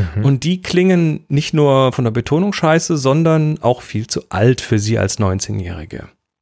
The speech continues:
Speaker 1: Hm.
Speaker 2: Und das ist natürlich ein Krampf, ein ganz gewaltiger Krampf.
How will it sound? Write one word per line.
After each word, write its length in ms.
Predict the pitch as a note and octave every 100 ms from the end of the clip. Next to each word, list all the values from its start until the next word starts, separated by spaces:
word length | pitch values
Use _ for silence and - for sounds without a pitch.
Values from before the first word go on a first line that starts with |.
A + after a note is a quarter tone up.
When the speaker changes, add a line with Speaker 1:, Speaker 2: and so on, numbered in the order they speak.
| -
Speaker 1:
Hm. 420 | G#3+ F#3+ B2 F#2 F2+ - - _ _ _ _ _ _ _ -
Speaker 2:
Und 180 | A2 G2+
das 140 | -
ist 140 | - D3+
natürlich 840 | C3 - B2+ B2 - - - -
ein 280 | - C3 C3+
Krampf, 500 | - B2+ C#3 G2 -
ein 160 | G#2 G#2
ganz 280 | B2+ D3
gewaltiger 580 | C#3+ A#2+ A#2 A#2+ B2 A#2+
Krampf. 480 | - - D2+ -